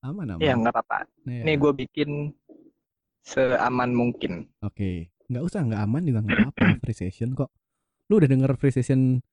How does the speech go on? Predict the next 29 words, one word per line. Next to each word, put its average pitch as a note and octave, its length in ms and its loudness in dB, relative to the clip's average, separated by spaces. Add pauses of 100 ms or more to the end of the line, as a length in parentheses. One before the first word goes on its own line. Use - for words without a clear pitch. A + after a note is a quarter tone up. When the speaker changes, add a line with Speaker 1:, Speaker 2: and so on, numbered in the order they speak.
(400)
Speaker 1:
yang A#2+ 180 2 (300)
episode B2 400 0 (260)
kemarin C3+ 380 0
ya, C3 100 -2
free B2 160 -2
session A#2+ 240 0
pertama A2 360 0
gua B2 260 -2
itu D#3 180 -6
juga A2+ 220 0
bahasannya A2+ 640 -4 (100)
menggelitik B2 540 -2
sekali. D#3 420 -8
Nggak, G#2 300 -2
nggak G#2 200 -4
aman C#3+ 280 -2
kok C#3+ 240 -4
bahasannya. G#2 560 -4 (1700)
Speaker 2:
Hmm, F#3+ 420 4 (140)
Speaker 1:
Hmm. C#3+ 120 -2
Speaker 2:
tapi C#3 200 4 (200)
simply D#3+ 520 0
episode C#3+ 380 -2
itu C#3+ 160 -2
jelek, D3 340 2
gua D3+ 180 2
gak B2+ 180 2
yakin, C3 500 -4
anu, B2+ 320 -2